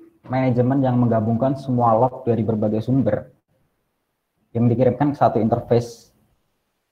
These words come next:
yang di interface, di mana di interface tersebut dapat diakses, dapat melakukan parsing, dapat melakukan, hmm, berbagai hal. Kita bisa mencari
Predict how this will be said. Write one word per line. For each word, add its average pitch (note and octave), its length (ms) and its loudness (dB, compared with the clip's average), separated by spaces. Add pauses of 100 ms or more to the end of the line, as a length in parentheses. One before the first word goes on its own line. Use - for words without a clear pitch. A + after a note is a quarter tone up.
(340)
yang B2+ 320 4 (160)
di C#3 80 2
interface, B2+ 480 0
di A#2+ 80 -2
mana A#2+ 240 2
di C#3+ 80 2
interface A2 400 0
tersebut G#2+ 480 0 (640)
dapat A2+ 320 0
diakses, A#2 720 0
dapat - 240 0 (240)
melakukan A2 400 -2
parsing, B2+ 480 2
dapat G#2+ 320 2
melakukan, A2 880 2 (960)
hmm, A2+ 560 -4
berbagai A#2 400 6
hal. - 480 2
Kita C3+ 240 2 (160)
bisa G#2 560 0 (1040)
mencari A2 800 2